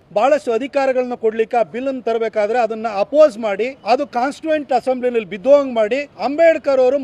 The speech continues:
ಮನನೊಂದು ಸಂಪುಟಕ್ಕೆ ರಾಜೀನಾಮೆ ಕೊಟ್ಟು ಹೊರಗಡೆ ಬರ್ಲಿಕ್ಕೆ ಕಾರಣೀಭೂತರು ಯಾರು ಹೇಳಿ? ನೆಹರು. ಸಾವಿರದ ಒಂಬೈನೂರ ಐವತ್ತೆರಡರಲ್ಲಿ ಮೊದಲನೇ ಲೋಕಸಭಾ ಚುನಾವಣೆ ನಡೀತು. ಅಂಬೇಡ್ಕರ್ ಅವರು ಕಾಂಗ್ರೆಸ್ ಒಂದು ಸುಡುವ ಮನೆ ಅಂತ ಹೇಳ್ಬಿಟ್ಟು ಕಾಂಗ್ರೆಸ್ ಅನ್ನು ಯಾವತ್ತೂ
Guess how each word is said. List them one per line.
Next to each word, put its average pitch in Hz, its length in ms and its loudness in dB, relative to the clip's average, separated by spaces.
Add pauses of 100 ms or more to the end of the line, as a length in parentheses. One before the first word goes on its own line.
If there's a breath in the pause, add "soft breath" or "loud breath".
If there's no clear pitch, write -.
(100)
ಮನನೊಂದು 262 640 0 (340)
ಸಂಪುಟಕ್ಕೆ 277 680 -2 (120)
ರಾಜೀನಾಮೆ 262 540 -4 (100)
ಕೊಟ್ಟು 233 240 -4 (100)
ಹೊರಗಡೆ 240 420 0
ಬರ್ಲಿಕ್ಕೆ 214 340 -4 (100)
ಕಾರಣೀಭೂತರು 208 600 -4
ಯಾರು 190 160 -2
ಹೇಳಿ? 202 160 -6 (300)
ನೆಹರು. 165 360 -8 (280)
ಸಾವಿರದ 330 280 2
ಒಂಬೈನೂರ 311 340 2
ಐವತ್ತೆರಡರಲ್ಲಿ 285 560 2 (100)
ಮೊದಲನೇ 311 400 0 (160)
ಲೋಕಸಭಾ 277 400 2 (100)
ಚುನಾವಣೆ 262 380 -4
ನಡೀತು. 202 260 -8 (240)
ಅಂಬೇಡ್ಕರ್ 311 540 4
ಅವರು 262 200 6 (440)
ಕಾಂಗ್ರೆಸ್ 302 520 0
ಒಂದು 262 140 -6 (100)
ಸುಡುವ 302 260 -2 (140)
ಮನೆ 285 200 -2
ಅಂತ 277 100 -6 (140)
ಹೇಳ್ಬಿಟ್ಟು 247 420 2 (440 soft breath)
ಕಾಂಗ್ರೆಸ್ 277 400 0
ಅನ್ನು 233 120 -8 (100)
ಯಾವತ್ತೂ 311 360 2